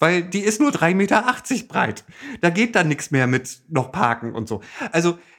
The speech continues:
die würde nicht mal das Mindestmaß, das wir uns irgendwie definiert haben, von vier Meter,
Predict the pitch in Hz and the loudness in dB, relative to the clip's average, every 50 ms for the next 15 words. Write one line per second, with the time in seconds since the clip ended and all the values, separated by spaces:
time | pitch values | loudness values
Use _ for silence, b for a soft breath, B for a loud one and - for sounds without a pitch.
0 | B B 180 175 202 247 247 220 208 220 262 330 349 - - 320 277 269 240 202 | B B 0 0 2 2 2 2 2 4 4 2 2 -2 -2 0 0 2 2 0
1 | 170 170 160 180 247 294 330 330 320 - - 190 208 233 262 - - 190 170 - | 0 2 2 2 4 4 2 2 0 -2 -2 0 2 2 2 0 -2 -6 -6 -4
2 | 180 185 165 170 175 - - 180 240 262 247 196 180 147 170 170 165 - 170 160 | -4 -4 -2 -2 -4 -4 -4 -4 -2 0 0 -2 -2 -2 -2 -2 -2 0 0 2
3 | 165 170 170 175 185 190 190 - 202 196 196 - 202 208 202 202 220 269 247 - | 2 2 2 2 -2 -2 0 -2 -4 -4 -2 -2 -2 0 0 2 0 0 0 -2
4 | 175 147 131 135 127 | -4 -2 -2 -4 -4